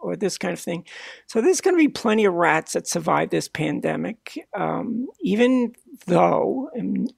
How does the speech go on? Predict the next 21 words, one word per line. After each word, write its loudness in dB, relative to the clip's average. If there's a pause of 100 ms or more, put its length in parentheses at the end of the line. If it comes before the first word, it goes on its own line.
(140)
we 0
don't 4
have 2
any -2
measurements, 0
sixty, -2
seventy, 0
we, -2 (160)
we 2
don't 2
know, 2
thirty-eight, 2
I 2
don't 0
know -4
how 0
many 0
percent -6
are -6
gonna 0
be -2